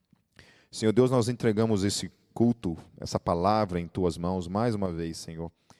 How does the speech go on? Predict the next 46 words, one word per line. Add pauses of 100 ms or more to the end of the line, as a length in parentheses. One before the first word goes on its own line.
(160)
pedindo
graça,
pedindo (320)
que
o
teu
Espírito
venha
trazer
sobre
nós
toda
a
edificação,
Deus,
tudo
o
que
nós
precisamos (300)
para
aprender
acerca
da
tua
palavra
nessa
noite. (280)
É
o
que
eu
oro
em
teu
nome,
Jesus.
Amém. (500)
Vamos
lá,
me
acompanham
então
no
capítulo
onze,